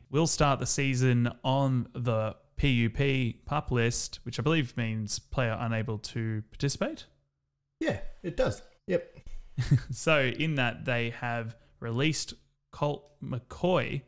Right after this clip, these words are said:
Speaker 1: which was an interesting move, their backup quarterback.
Speaker 2: Yes.
Speaker 1: And acquired Joshua Dobbs.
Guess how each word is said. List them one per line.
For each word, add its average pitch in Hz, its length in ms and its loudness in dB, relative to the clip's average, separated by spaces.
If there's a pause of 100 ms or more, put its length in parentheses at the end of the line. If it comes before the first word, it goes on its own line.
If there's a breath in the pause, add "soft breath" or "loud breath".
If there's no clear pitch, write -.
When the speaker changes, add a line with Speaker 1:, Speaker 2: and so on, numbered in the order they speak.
Speaker 1:
which 131 180 -4
was 117 160 2
an 117 80 2
interesting 110 540 -2
move, 107 340 -4
their 117 140 -2
backup 110 420 -6
quarterback. 110 600 -6 (500)
Speaker 2:
Yes. 110 440 -4 (640)
Speaker 1:
And 147 120 2
acquired 156 680 0
Joshua 160 400 2
Dobbs. 147 480 -4